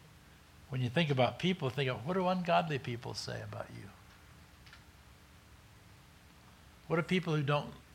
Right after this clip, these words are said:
know the Lord say about you? Now, so often there's,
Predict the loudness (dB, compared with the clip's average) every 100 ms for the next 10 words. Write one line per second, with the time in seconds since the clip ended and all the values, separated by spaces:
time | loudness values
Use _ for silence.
0 | -8 -2 2 2 2 0 0 0 -4 -4
1 | -4 -6 -8 -10 -14 -16 -14 -8 -6 -6
2 | -10 -16 -6 4 8 8 6 0 0 0
3 | -2 -6